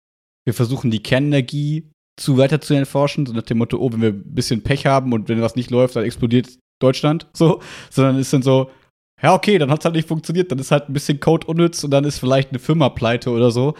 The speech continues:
Aber wir, wir, im Prinzip experimentieren wir da mit einer Technologie, die sehr viel Potenzial hat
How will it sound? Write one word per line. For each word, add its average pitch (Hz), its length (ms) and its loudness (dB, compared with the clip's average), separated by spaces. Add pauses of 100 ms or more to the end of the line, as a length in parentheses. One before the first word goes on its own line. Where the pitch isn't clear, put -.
(280)
Aber 120 180 -2
wir, 131 220 2
wir, 120 440 -2 (200)
im 127 100 -4
Prinzip - 320 -8
experimentieren 139 640 -2
wir 151 80 0
da 139 160 2
mit 139 140 -2
einer 120 160 0
Technologie, 143 760 -2 (400)
die 135 80 -4
sehr 131 140 2
viel 135 140 0
Potenzial 123 560 0
hat - 260 -4